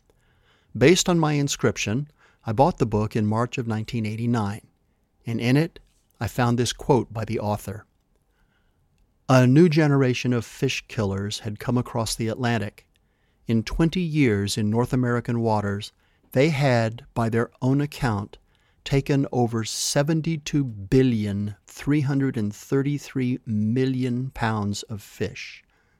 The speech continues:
Very few among them could see that this was too much or that they had fished too well for their own future. He's talking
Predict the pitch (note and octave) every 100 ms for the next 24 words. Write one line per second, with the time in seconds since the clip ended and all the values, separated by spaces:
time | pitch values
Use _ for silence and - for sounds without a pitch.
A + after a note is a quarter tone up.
0 | _ _ - G#2+ A#2 C3+ - D3 C#3+ C#3+
1 | C#3 C#3 A2+ G#2 - G#2+ - - B2 A#2
2 | A2 A#2 - A#2 - B2+ B2 E3+ - -
3 | - _ - _ _ _ A2+ G#2+ G#2 A2
4 | G2+ G2 - A#2+ - - - - D3 E3
5 | D#3 G2+ F#2+ G2 _ _ _ _ - G#2+
6 | G#2 G#2 G#2 G#2 - G2 - B1+ - _
7 | _ _ _ _ _ _ _ B2 A2 -
8 | A3 - F#2+ A2+